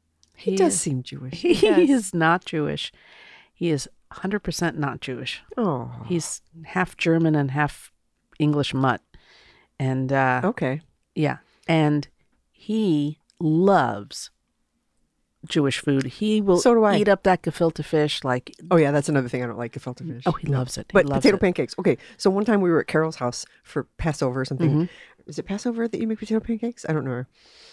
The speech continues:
Speaker 3: Hanukkah.
Speaker 1: Hanukkah.
Speaker 2: Hanukkah.
Speaker 1: And she made potato pancakes, and I was like, "Oh, I could do that." So then I went home and I got this
Speaker 2: <laughs> Yeah,
Speaker 1: recipe.
Speaker 2: no.
Speaker 1: And then I do it, and I go,
Speaker 2: No.
Speaker 1: "Jan, try my potato pancakes." Jan goes, "Mm, no." I'm like, "What are you talking about? These are really good."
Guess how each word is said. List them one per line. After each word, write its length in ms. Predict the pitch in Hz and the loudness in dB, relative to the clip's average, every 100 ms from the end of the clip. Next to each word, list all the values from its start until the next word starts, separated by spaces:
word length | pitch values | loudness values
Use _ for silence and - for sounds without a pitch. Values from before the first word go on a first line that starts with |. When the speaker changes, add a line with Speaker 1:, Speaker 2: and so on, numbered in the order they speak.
| - _ - | -20 _ -4
Speaker 3:
Hanukkah. 460 | 262 247 202 175 - | 0 0 -2 -6 -4
Speaker 1:
Hanukkah. 320 | 220 151 135 131 | 0 2 0 -2
Speaker 2:
Hanukkah. 360 | 165 135 - 143 | -2 -2 -2 -4
Speaker 1:
And 100 | 170 | 0
she 100 | 190 | 2
made 180 | 165 | 2
potato 240 | 151 170 147 | 2 0 0
pancakes, 460 | 151 143 156 123 | -2 -4 -6 -6
and 100 | 143 | -6
I 60 | 135 | -6
was 120 | 131 | -6
like, 120 | 139 - | -8 -6
"Oh, 80 | 190 | -8
I 100 | 226 | -6
could 120 | 135 | -6
do 80 | 127 | -6
that." 180 | 123 _ | -8 _
So 100 | - | -8
then 100 | 156 | -6
I 60 | 139 | -4
went 160 | 139 139 | -2 -4
home 140 | 135 | -4
and 80 | 123 | -6
I 60 | 123 | -6
got 200 | 135 135 | -6 -6
this 160 | - | -2
Speaker 2:
<laughs> 0 | |
Yeah, 60 | 160 | 0
Speaker 1:
recipe. 320 | 175 143 139 | 2 2 0
Speaker 2:
no. 200 | 165 131 - - | 0 -4 -4 0
Speaker 1:
And 100 | 165 | 4
then 80 | 160 | 6
I 80 | 156 | 6
do 120 | 151 | 4
it, 80 | - - - | 2 -6 -2
and 100 | 156 | 0
I 60 | |
go, 160 | 147 143 | 2 2
Speaker 2:
No. 80 | 156 | 4
Speaker 1:
"Jan, 220 | 311 233 | 4 4
try 120 | 269 | 2
my 120 | 254 | 2
potato 220 | 214 277 | 4 4
pancakes." 400 | 220 254 196 131 | 4 2 4 0
Jan 180 | - 143 | 0 0
goes, 260 | 131 123 - - | 0 -4 -6 -6
"Mm, 440 | 143 139 131 101 - _ | -2 -2 -2 -4 -12 _
no." 600 | 143 131 127 120 101 107 151 | -2 0 0 -2 -2 -6 -6
I'm 80 | 180 | -2
like, 140 | 175 - | -2 0
"What 140 | 233 | -4
are 20 | |
you 60 | 349 | -4
talking 260 | 370 427 | -6 -2
about? 200 | 302 147 | 0 0
These 180 | 226 226 | -2 -4
are 40 | 262 | -2
really 180 | 262 | -2
good." 280 | 240 302 208 | -4 -6 -6